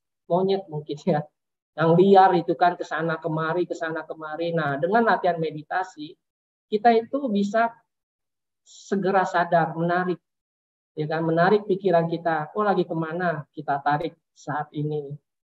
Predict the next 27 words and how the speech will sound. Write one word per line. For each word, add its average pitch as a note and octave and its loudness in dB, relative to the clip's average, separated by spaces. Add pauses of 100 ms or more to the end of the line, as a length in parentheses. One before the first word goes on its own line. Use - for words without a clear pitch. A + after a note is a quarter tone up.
(320)
Lagi E3+ 2
ke E3+ -4
masa F3 2
depan, G3 -4
kita G3 -2
tarik G3+ 0
lagi F#3 -4
ke E3+ -8
masa D3 -6
sekarang. C#3+ -10 (240)
Lagi F3 4
ke G3 2
belakang, F#3 2
kita D#3+ -4
tarik D#3 -4
ke C#3+ -10 (480)
sekarang. D3 -4
Nah, E3+ 0 (400)
itu F3 4
umpama F#3+ 2
misalnya E3 -2
seandainya D3+ -4
ada E3 -4
suatu F3 -4
peristiwa D#3+ -2
atau D3+ -10
fenomena D3+ -6